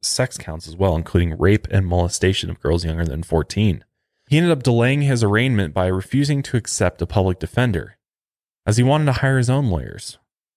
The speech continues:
but it was unclear if he had any money to pay for them. So he ended up being represented by public defenders Peter Jones and Ralph Torres. And this guy fucking pled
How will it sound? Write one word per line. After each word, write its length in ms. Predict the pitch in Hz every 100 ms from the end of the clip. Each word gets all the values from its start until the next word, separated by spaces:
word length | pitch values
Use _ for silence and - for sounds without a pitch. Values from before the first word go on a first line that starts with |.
| -
but 100 | 120
it 60 |
was 120 | 120 123
unclear 360 | 113 - 135
if 80 | 123
he 80 | 104
had 140 | 92
any 260 | 92 92 92
money 280 | 87 85 85
to 60 |
pay 240 | - 120 131
for 140 | -
them. 220 | 78 - _ _ _ _ _ -
So 100 | 123
he 80 |
ended 180 | 123 143
up 100 | 139
being 160 | 131 127
represented 580 | 117 113 110 101 107 104
by 220 | 90 90
public 400 | - - 120 120
defenders 400 | 117 101 98 -
Peter 260 | - 90
Jones 440 | 85 101 110 117 -
and 240 | 92 90
Ralph 280 | 82 73 -
Torres. 540 | - 127 76 - - - _ _ _ _ _ _ _
And 180 | 98 95
this 140 | 131
guy 360 | - 147 135 120 _ _ _
fucking 540 | _ - 131 - 117 107
pled 360 | - 107 92